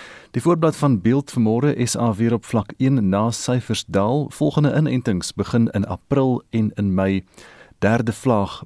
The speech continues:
bly 'n gevaar," en dit al die beriggewing oor die president se toespraak aan die land gisteraand. Ook 'n berig, "Oud joernalis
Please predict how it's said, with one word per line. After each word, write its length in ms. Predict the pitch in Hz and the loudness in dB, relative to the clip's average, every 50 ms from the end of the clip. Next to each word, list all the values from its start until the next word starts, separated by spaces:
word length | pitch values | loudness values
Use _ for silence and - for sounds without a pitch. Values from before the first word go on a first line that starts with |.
| 90 78 | -10 -4
bly 340 | - 98 98 98 98 101 - | -2 0 0 2 0 0 -2
'n 100 | - 98 | -2 -4
gevaar," 520 | - - 95 - - - 117 104 90 85 80 | -6 -6 -10 -14 -6 -4 -2 0 0 -2 -2
en 80 | 92 | -4
dit 120 | 90 90 - | -4 -4 -2
al 80 | - | 0
die 100 | 101 104 | 0 0
beriggewing 540 | 87 95 92 - - - 98 90 95 92 - - - - - - - _ - | 0 0 -2 -2 -2 -4 -2 -2 -2 -4 -4 -8 -14 -20 -20 -20 -20 _ -6
oor 180 | - 101 98 92 | -4 -2 -2 0
die 120 | 78 98 | 0 -2
president 480 | 95 - 92 - 95 85 95 95 95 - | -2 -2 -4 -4 -2 0 0 0 0 -2
se 120 | - 98 | -4 -6
toespraak 500 | - - 104 - - - 92 95 92 90 | -4 -4 -4 -4 -4 -2 -2 -2 0 0
aan 80 | 98 95 | -2 -2
die 80 | 90 82 | -2 0
land 220 | 87 85 85 - | -2 -4 -4 -6
gisteraand. 600 | - - 92 - - - 95 90 82 82 - - _ - - - - - - - - | -8 -8 -8 -6 -4 -2 -2 0 -2 -2 -6 -10 _ -20 -20 -20 -20 -20 -20 -4 -2
Ook 140 | 139 143 - | 0 0 2
'n 60 | 143 | 2
berig, 300 | 131 143 170 170 - - | 2 2 2 0 0 0
"Oud 200 | - 143 143 - | 0 0 0 -2
joernalis 640 | 113 120 120 120 123 120 113 123 151 143 - - - | 0 0 2 2 2 2 2 2 0 0 -2 -4 -6